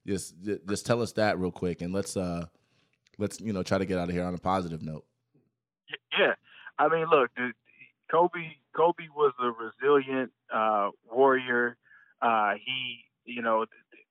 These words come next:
Speaker 2: the story of his career is like, look, this man came into the league with one goal in mind, and that was to be the greatest player of all time. And he said he was, he was aiming to win seven, eight, nine championships.
Speaker 1: Mm-hmm.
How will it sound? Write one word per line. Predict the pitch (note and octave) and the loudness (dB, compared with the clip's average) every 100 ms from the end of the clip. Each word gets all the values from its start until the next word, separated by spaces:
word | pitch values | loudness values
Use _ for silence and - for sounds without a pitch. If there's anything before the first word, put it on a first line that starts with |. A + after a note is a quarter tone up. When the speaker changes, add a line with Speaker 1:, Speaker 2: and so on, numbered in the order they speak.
| _ - | _ -18
Speaker 2:
the | - | -6
story | E3 E3 D3 | 2 4 6
of | C#3 | 4
his | C3+ C3 | 4 2
career | - A2+ B2 A2+ A2+ | -2 -2 2 2 0
is | A2 | 0
like, | A2 | -2
look, | A2+ A2+ - | -2 -4 -4
this | C3 | -8
man | C#3+ C3+ B2 | -2 -2 0
came | C3 B2+ B2+ | 0 0 0
into | A#2 A#2+ | -2 -4
the | A2 | -4
league | A2+ B2 A#2+ - | -4 -4 -4 -8
with | G#3 - | -14 -2
one | B2 B2 A#2+ | 0 0 2
goal | A#2+ A#2 A#2 | 4 4 2
in | A2 | -4
mind, | A2+ A2+ A2 A2 | 0 0 0 -2
and | G#2+ | -2
that | A2+ A2 | -2 -2
was | A#2 | -8
to | A2+ - | -14 -14
be | A2+ | -16
the | - _ | -18 _
greatest | - C3 B2 - | 0 2 2 -2
player | B2+ A#2 | 0 0
of | A2+ | 0
all | A2+ A2 | 2 0
time. | G#2+ A#2 A2+ G#2+ G#2 _ _ _ _ - | 0 -2 -2 -2 -4 _ _ _ _ -8
And | A2 | -4
he | A#2+ B2+ | -4 -2
said | C3 B2 A#2 | 2 2 2
he | B2 B2+ | -2 -6
was, | C3+ B2 _ | -4 -6 _
he | - C3 | -10 -6
was | C3+ B2 | -4 -2
aiming | C3+ C3 B2 - | 0 0 -4 -6
to | |
win | A2+ B2+ A#2+ - | -2 -2 -2 -2
seven, | B2 B2 A2+ | 0 0 -2
eight, | A#2+ - | -2 -2
nine | A#2 A#2+ A#2 A#2+ | 0 0 -2 -2
championships. | B2+ B2+ G#2+ G2 - F#2+ - - | -2 -2 -4 -10 -8 -10 -10 -14
Speaker 1:
Mm-hmm. | D#2+ D#2+ D#2+ | -12 -10 -12